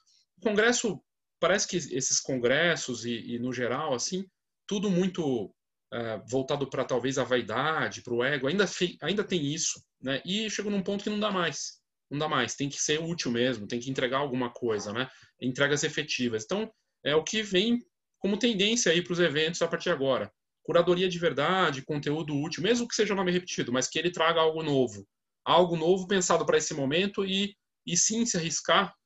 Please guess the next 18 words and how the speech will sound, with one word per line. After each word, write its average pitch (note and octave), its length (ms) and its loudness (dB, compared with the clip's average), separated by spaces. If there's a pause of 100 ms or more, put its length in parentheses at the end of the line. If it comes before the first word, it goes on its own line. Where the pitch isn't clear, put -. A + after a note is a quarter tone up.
(260)
de A#2 140 -6
pens-, C#3+ 340 2
tentar C#3+ 320 0
pensar C3 480 0 (180)
pra B2+ 80 -2
dois B2 200 -2
mil B2+ 100 -2
e B2+ 60 -4
vinte C3 160 -6
e - 100 -8
um. G#2 200 -8
É - 60 2
o C#3 40 -2
que F3 80 -2
a E3 40 2
gente F#3+ 140 -4
precisa, D3+ 500 -4
né? D3+ 160 -4